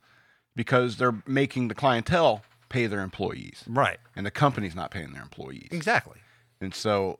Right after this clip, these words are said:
Speaker 1: I think that that's, that's what's wrong with tipping. And that's what's wrong with so many,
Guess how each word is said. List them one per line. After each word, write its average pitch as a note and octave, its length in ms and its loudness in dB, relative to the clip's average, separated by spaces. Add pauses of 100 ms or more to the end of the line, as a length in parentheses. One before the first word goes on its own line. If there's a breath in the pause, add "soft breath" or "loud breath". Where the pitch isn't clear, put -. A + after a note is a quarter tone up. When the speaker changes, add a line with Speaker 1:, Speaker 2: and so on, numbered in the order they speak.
(100)
Speaker 1:
I A#2+ 120 6
think G#2+ 200 -2
that F#2 120 -14
that's, G2+ 300 -2 (1300)
that's B2 260 4
what's A2 180 -6
wrong F2+ 260 -2
with E2+ 100 -14
tipping. - 360 -12 (280 loud breath)
And G2+ 80 -8
that's A2 200 2
what's A2 180 -4
wrong G#2+ 220 0
with G2 100 -8
so G#2+ 220 0
many, F#2 360 -6